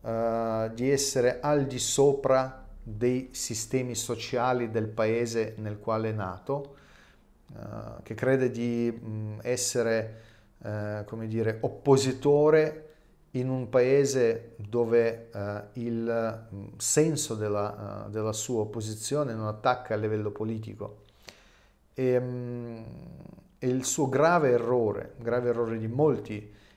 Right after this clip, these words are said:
intellettuali, eh, russi, eh, che in qualche modo sono stati addescati dagli inglesi, è il fatto che loro non capiscono che durante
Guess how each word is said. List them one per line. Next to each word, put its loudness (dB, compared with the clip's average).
intellettuali, 2
eh, -8
russi, -2
eh, -8
che 2
in -8
qualche 2
modo -4
sono -8
stati -2
addescati -2
dagli -2
inglesi, -4
è -4
il 2
fatto 2
che 2
loro 6
non 0
capiscono -4
che -4
durante 2